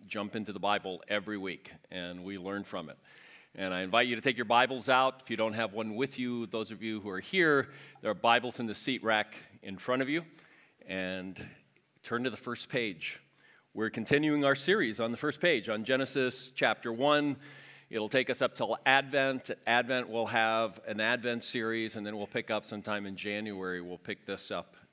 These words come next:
again. It's an immersive series on the first chapter, uh, and into, a little bit into the second chapter of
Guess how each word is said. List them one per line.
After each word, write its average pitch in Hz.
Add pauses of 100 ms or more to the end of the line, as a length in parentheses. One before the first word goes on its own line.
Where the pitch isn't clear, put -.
(160)
again. 95
It's 92
an 123
immersive 131
series 101 (880)
on 104
the 101
first 110
chapter, 95 (360)
uh, 85
and 107
into, 113
a -
little 117
bit 110
into 107
the 90
second 95
chapter 87 (580)
of 95